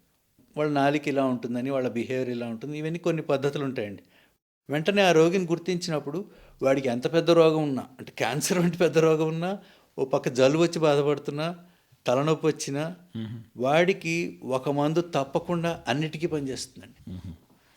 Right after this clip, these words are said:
Speaker 1: అంటే స్థూలంగా చెబుతున్నాను,
Speaker 2: అదే.
Speaker 1: సూక్ష్మంగా చెప్పట్లా.
Speaker 2: మ్మ్.
Speaker 1: స్థూలంగా అలా వాళ్ళని గ్రహించడం హోమియో వైద్యంలో చాలా ప్రత్యేకమైన విభాగం. ఇది హోమియో వైద్యులే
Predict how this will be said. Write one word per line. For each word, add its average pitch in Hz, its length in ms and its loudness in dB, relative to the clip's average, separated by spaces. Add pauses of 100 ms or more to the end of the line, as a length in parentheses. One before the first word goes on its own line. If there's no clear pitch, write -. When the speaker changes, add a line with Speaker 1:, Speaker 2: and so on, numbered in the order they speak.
Speaker 1:
అంటే 180 160 -2
స్థూలంగా 214 480 6
చెబుతున్నాను, 131 520 -2
Speaker 2:
అదే. 113 120 -6
Speaker 1:
సూక్ష్మంగా 170 500 0
చెప్పట్లా. 110 440 -4 (260)
Speaker 2:
మ్మ్. 82 220 -10
Speaker 1:
స్థూలంగా 180 680 0
అలా 160 180 0
వాళ్ళని 160 320 2
గ్రహించడం 165 680 -4
హోమియో 151 360 -2
వైద్యంలో 143 680 -4 (300)
చాలా 151 180 0
ప్రత్యేకమైన 151 520 -4
విభాగం. 139 480 -6 (460)
ఇది 156 560 -2 (500)
హోమియో 175 260 2
వైద్యులే 180 400 2